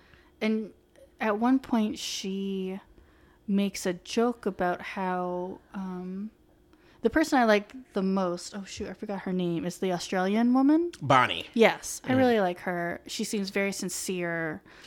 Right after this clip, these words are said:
Speaker 1: in
Speaker 2: She
Speaker 1: all of her
Speaker 2: was
Speaker 1: efforts.
Speaker 2: the canary in the fucking coal mine.
Speaker 1: Totally.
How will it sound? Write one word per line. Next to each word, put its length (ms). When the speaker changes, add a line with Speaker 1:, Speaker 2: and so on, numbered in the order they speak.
Speaker 1:
in 80
Speaker 2:
She 60
Speaker 1:
all 120
of 60
her 80
Speaker 2:
was 140
Speaker 1:
efforts. 560
Speaker 2:
the 60
canary 460
in 160
the 60
fucking 260
coal 220
mine. 80
Speaker 1:
Totally. 600